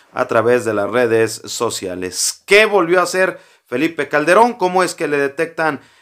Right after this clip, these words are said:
esta, este movimiento fraudulento a través de las firmas? ¿Qué es lo que dice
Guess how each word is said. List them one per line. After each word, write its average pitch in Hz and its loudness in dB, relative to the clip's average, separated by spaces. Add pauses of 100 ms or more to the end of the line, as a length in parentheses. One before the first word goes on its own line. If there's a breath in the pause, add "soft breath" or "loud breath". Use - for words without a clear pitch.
(140 soft breath)
esta, 123 2 (220)
este 131 -4
movimiento 131 -2
fraudulento 131 0
a 131 -4
través 127 0
de 131 -2
las 139 2
firmas? 208 0 (260 soft breath)
¿Qué 165 2
es 170 0
lo 175 0
que 160 0
dice 165 0